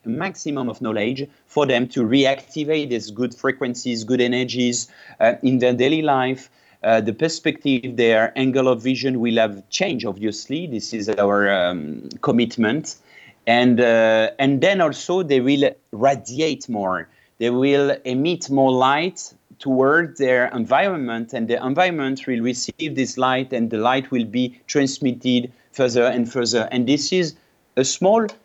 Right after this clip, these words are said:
participation to the awakening of this planet. We have also a lot, because of charity dimension, a part of the benefits are given to an orphanage that we can visit, by the way,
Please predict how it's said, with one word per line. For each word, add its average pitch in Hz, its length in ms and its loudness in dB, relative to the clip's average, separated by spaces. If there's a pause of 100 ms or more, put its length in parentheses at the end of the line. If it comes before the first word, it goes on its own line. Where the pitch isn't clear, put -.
(120)
participation 156 920 -2
to 160 120 -4
the 131 160 2
awakening 143 840 2
of 113 220 0
this 117 240 -4
planet. 113 760 -2
We 113 140 0
have 120 140 4
also 123 520 2
a 107 120 0
lot, 123 300 0
because 107 340 -2 (720)
of 107 160 0
charity 127 460 0
dimension, 127 600 0
a 135 80 -4
part 131 260 -2
of 117 120 -4
the 117 100 -4
benefits 120 560 -4
are 104 280 0 (240)
given 120 340 0
to 123 120 -4
an 110 80 2
orphanage 113 560 -2
that 107 160 0
we 110 100 -2
can 101 200 -4
visit, 127 340 -4
by 98 140 0
the 95 100 0
way, 147 160 -2